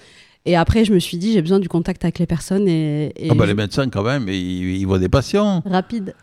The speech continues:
Speaker 2: Ah,
Speaker 1: <laughs>
Speaker 2: ça,
Speaker 1: Nos
Speaker 2: eh
Speaker 1: patients.
Speaker 2: oui, il faut payer les charges, hein. Donc, euh,
Speaker 1: <laughs>
Speaker 2: non, mais certains sont des bons médecins, on en connaît, euh, même qui sont passés par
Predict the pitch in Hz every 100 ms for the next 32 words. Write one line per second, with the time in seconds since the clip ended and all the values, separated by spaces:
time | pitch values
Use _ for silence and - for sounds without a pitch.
0 | 320 - 294 - - - - - 107 98
1 | 175 165 117 98 110 104 104 139 - 113
2 | 92 92 101 131 131 - - 277 - 110
3 | 117 113 110 117 - 127 104 104 101 101
4 | 104 104 127 - 113 95 95 95 87 117
5 | 165 120 87 85 82 85 - - - 82
6 | 87 - 87 85 -